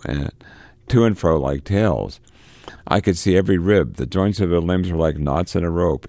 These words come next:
Each had an iron collar on his neck, and all were connected together with a chain whose bites, or they were little loops,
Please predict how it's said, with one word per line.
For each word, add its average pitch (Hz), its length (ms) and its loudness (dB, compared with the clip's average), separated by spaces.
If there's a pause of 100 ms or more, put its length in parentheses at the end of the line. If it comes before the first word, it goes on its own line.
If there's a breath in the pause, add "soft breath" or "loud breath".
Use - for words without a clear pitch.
Each 98 220 -2
had 95 160 0
an 78 120 -2
iron 90 360 0
collar 92 360 2
on 80 140 0
his 73 200 -4
neck, 76 400 -4 (640 loud breath)
and 73 180 -4
all 87 280 4
were 101 160 0
connected 85 600 -2
together 80 420 0
with 73 220 -6
a 69 80 -4
chain 80 460 -2
whose 71 300 -2
bites, 71 600 -2 (400 loud breath)
or 73 100 -2
they 78 100 2
were 76 120 0
little 73 260 0
loops, 73 460 -2